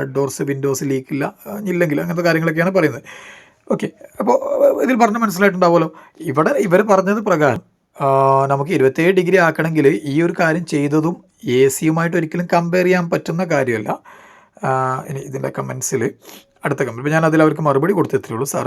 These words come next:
പറഞ്ഞ പണി എടുക്കുന്നതിന് മുമ്പ് ഇരുപത്തേഴ് ഡിഗ്രിയിൽ എ സി ഒന്ന് ഓൺ ചെയ്യുക" എന്നാ പറഞ്ഞത്. അപ്പോൾ അവർ ചോദിക്കുന്നുണ്ട്, എന്തിന് ഡേ ടൈമിൽ മുപ്പത് ഡിഗ്രി ആവറേജ് ഉള്ളപ്പോൾ റൂം ടെമ്പറേച്ചർ മൂന്ന്, ആ, ഡിഗ്രി കുറക്കാൻ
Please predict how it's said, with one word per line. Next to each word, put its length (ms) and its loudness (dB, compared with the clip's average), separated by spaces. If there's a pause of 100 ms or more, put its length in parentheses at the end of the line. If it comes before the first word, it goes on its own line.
പറഞ്ഞ 220 -6
പണി 160 -4
എടുക്കുന്നതിന് 300 -10
മുമ്പ് 120 -4
ഇരുപത്തേഴ് 300 -4
ഡിഗ്രിയിൽ 340 -2
എ 20 0 (100)
സി 120 -8
ഒന്ന് 100 -10 (100)
ഓൺ 160 -4
ചെയ്യുക" 240 -6
എന്നാ 180 -2
പറഞ്ഞത്. 240 -8 (460)
അപ്പോൾ 180 -10
അവർ 200 -2
ചോദിക്കുന്നുണ്ട്, 480 -2 (640)
എന്തിന് 320 -4 (300)
ഡേ 80 2 (160)
ടൈമിൽ 360 2
മുപ്പത് 320 -2
ഡിഗ്രി 280 0
ആവറേജ് 360 -4
ഉള്ളപ്പോൾ 320 -6 (140)
റൂം 200 -4
ടെമ്പറേച്ചർ 420 -8 (100)
മൂന്ന്, 260 -10 (580)
ആ, 20 -4 (320)
ഡിഗ്രി 280 0
കുറക്കാൻ 300 0